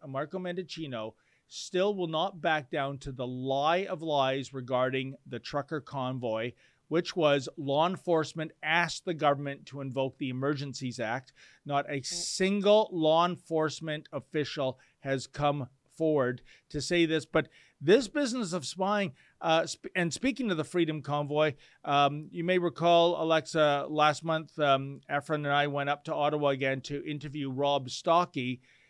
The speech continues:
Speaker 1: He was, uh, uh, a, um, uh, of, uh, an ex-Ottawa Police Service officer, and to his shock and horror, received a letter from the Attorney General notifying him, as they have to do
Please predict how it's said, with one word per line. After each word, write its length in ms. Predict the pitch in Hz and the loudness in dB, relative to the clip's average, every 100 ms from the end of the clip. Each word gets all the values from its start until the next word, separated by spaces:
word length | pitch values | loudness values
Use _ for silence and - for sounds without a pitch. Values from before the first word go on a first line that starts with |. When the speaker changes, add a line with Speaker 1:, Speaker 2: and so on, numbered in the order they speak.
| _ - | _ -8
Speaker 1:
He 320 | 151 202 220 | -2 0 2
was, 560 | 170 147 156 143 - - | 4 4 2 -2 -8 -6
uh, 380 | 143 135 131 127 - | -2 0 0 -4 -8
uh, 220 | 127 123 - _ _ 123 | -8 -8 -12 _ _ -10
a, 340 | 123 127 123 | -8 -6 -4
um, 320 | 113 110 113 - - _ _ _ | -4 -4 -10 -16 -20 _ _ _
uh, 140 | 120 - | -16 -12
of, 180 | 139 127 _ - - | -12 -12 _ -20 -16
uh, 140 | 127 - _ - | -16 -16 _ -10
an 180 | 143 - | -8 -2
ex-Ottawa 800 | 196 196 - - - 156 160 151 | 2 2 0 -8 2 2 4 2
Police 400 | - 156 165 170 | 2 -2 -2 -2
Service 440 | - 147 131 131 - - | 0 0 0 -2 -4 -2
officer, 600 | 151 160 160 143 110 107 _ _ _ _ _ | -2 -2 -8 -8 -8 -10 _ _ _ _ _
and 280 | 180 170 139 | -2 -2 -2
to 400 | - 202 240 277 | -4 -2 0 0
his 260 | 190 185 175 | 0 0 0
shock 540 | - - 185 202 196 | -4 -2 2 2 -2
and 100 | 202 | -6
horror, 500 | 147 175 151 110 123 _ _ _ _ | -2 2 2 2 -4 _ _ _ _
received 800 | 156 147 - - 202 220 208 180 - | -4 -4 -4 -2 0 0 -2 -8 -4
a 320 | 165 156 151 156 | 0 2 0 -2
letter 460 | 151 180 156 151 | 2 4 4 2
from 240 | 151 156 151 | -2 -4 -4
the 100 | 143 | -4
Attorney 360 | 135 165 185 | -4 -4 -4
General 480 | 156 170 139 135 139 | -2 -2 -2 -2 -2
notifying 680 | 151 185 247 170 139 127 127 | 2 2 2 -2 -2 -2 -4
him, 220 | 123 147 143 | -8 -8 -4
as 180 | 139 | -4
they 120 | 151 147 | -2 0
have 180 | 147 160 | 0 0
to 80 | 143 | -4
do 340 | 156 156 | -2 -2